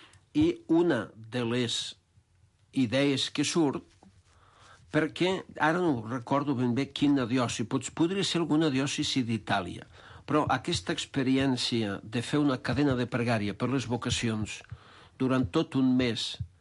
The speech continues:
i també el mes de novembre, aquesta l'estava fent aquella diòcesi.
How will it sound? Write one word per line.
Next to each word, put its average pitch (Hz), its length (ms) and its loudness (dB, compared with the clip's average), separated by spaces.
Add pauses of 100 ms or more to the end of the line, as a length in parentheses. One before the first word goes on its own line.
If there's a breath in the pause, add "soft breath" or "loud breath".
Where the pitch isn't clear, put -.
(260 soft breath)
i 135 140 -2
també 123 240 2
el 143 100 4
mes 127 300 0
de 123 80 2
novembre, 120 640 0 (1000 soft breath)
aquesta 160 600 -2 (100)
l'estava 139 400 0
fent 147 300 2 (100)
aquella 131 400 -2
diòcesi. 110 640 -2